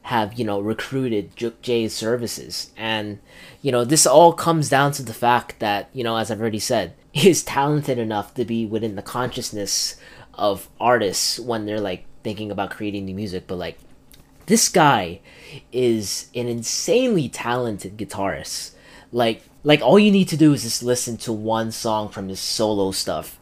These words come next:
and it, it's pretty evident why he's such a, <laughs> God, it's kind of, like, a weird way to say it, but he's such, like, a prized commodity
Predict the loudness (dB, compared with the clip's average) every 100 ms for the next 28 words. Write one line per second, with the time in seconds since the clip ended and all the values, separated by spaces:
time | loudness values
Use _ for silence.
0 | -4 -2 -2 -6 -8 -8 -6 -6 -6 -10
1 | -4 4 6 6 6 4 4 4 -2 -6
2 | -10 -6 0 2 0 -4 -10 -10 -10 -4
3 | -4 -4 -8 -8 -6 -8 -12 -18 -20 -20
4 | -20 -20 -18 -16 -16 -18 -20 0 2 2
5 | 0 -4 -2 0 2 2 2 2 0 2
6 | 2 0 -2 -2 -2 0 -2 -2 0 0
7 | 0 0 -2 0 4 6 4 0 -2 0
8 | 2 2 0